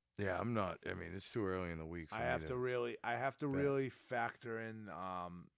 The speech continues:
Speaker 2: the variables.
Speaker 1: I just can't see it happening. Colts are fucking, when they break the huddle, they're screaming, "One, two, three, Cancun."
Speaker 2: You know what I realized the other day? Side note,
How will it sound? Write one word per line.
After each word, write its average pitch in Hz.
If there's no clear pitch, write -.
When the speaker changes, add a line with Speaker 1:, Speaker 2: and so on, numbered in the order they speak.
Speaker 2:
the 104
variables. 90
Speaker 1:
I 95
just 92
can't 80
see 76
it 87
happening. -
Colts 92
are 78
fucking, 78
when 87
they 87
break 85
the 82
huddle, 85
they're 76
screaming, 78
"One, 82
two, 85
three, 87
Cancun." 85
Speaker 2:
You 127
know 147
what 156
I 151
realized 151
the 143
other 143
day? 143
Side 117
note, 120